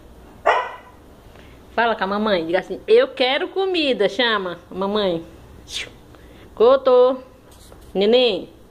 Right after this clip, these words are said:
Ei, lindo. Ai, é, né? Tá bom. E essa pirangagem aí nas tuas costas foi porque tu comeu passarinho, foi? Couto. Que foi? Quer comida nova, é?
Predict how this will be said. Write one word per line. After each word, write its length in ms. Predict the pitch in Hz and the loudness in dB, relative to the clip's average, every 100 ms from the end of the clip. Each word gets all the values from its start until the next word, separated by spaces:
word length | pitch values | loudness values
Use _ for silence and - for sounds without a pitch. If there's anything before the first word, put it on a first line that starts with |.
| - - - - - - - - - - | -20 -20 -20 -20 -20 -20 -20 -20 -14 -2
Ei, 200 | 208 240 | 2 2
lindo. 680 | 240 269 247 254 220 165 160 - - - | 2 2 2 4 2 0 -8 -20 -18 -4
Ai, 380 | 185 226 254 | -2 0 0
é, 200 | 208 214 | 0 0
né? 160 | 214 214 | 0 -2
Tá 200 | 220 262 | -2 -2
bom. 440 | 247 220 220 220 220 - - - | -2 -4 -2 -4 -8 -20 -20 -6
E 40 | 190 | -2
essa 160 | 240 | 0
pirangagem 600 | 240 233 233 220 220 220 | 0 -2 -2 -2 -2 2
aí 140 | 220 202 | 2 0
nas 140 | 190 | -2
tuas 220 | 196 196 | -2 -4
costas 280 | - 220 202 | 0 0 2
foi 100 | 196 | -4
porque 240 | 185 - | -2 -2
tu 180 | 196 185 | 0 -2
comeu 540 | 185 - 190 180 180 160 - - | -8 0 2 2 -2 -12 -16 -8
passarinho, 500 | 180 175 180 175 240 | -6 -2 -2 0 0
foi? 400 | 254 208 247 415 - - _ - - - - - - - - - | 2 4 4 2 -10 -20 _ -20 -20 -20 -20 -20 -20 -20 -18 0
Couto. 460 | 220 220 180 151 147 - - - - - - - - - - - - - - | 4 4 2 -4 -10 -20 -20 -20 -20 -20 -20 -20 -20 -20 -20 -20 -20 -20 -8
Que 120 | 262 | -6
foi? 400 | 262 254 208 170 | 2 4 4 2
Quer 160 | 208 | -2
comida 360 | 202 202 202 190 | -2 0 2 2
nova, 400 | 180 202 269 226 | 2 2 2 2
é? 240 | 220 381 | 0 -2